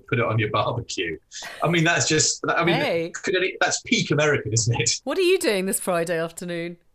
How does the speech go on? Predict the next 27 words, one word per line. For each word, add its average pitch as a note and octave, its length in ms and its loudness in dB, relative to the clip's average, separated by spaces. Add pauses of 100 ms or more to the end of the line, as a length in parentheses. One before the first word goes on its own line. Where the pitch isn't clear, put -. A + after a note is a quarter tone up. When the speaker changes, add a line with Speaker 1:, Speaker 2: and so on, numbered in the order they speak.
(260)
Speaker 1:
That's B2+ 240 0 (140)
peak F#3+ 240 -2
Midwest. C3 800 -2 (280)
God. - 380 -10 (400)
Speaker 2:
Well, E4 200 -6 (140)
also, A#4+ 300 -4 (100)
like, G4 280 -6
a - 240 -20
crazy G4 520 -4
idea F#4+ 560 -2
to F3+ 140 -14
think D#3+ 320 -6
of, E3 180 -8
isn't B3 180 -8
it? F#3+ 140 -4
Like, C4+ 260 -4
let's B3+ 320 -4
get G#3+ 120 -4
everyone F#3+ 400 -6
in F#3+ 260 -6
and C3+ 320 -14
shoot. D#3 340 -8 (720)
Speaker 1:
Having A3+ 260 0
said G3+ 240 0
that, - 180 0
I A#2 60 -2
mean, C#3+ 320 0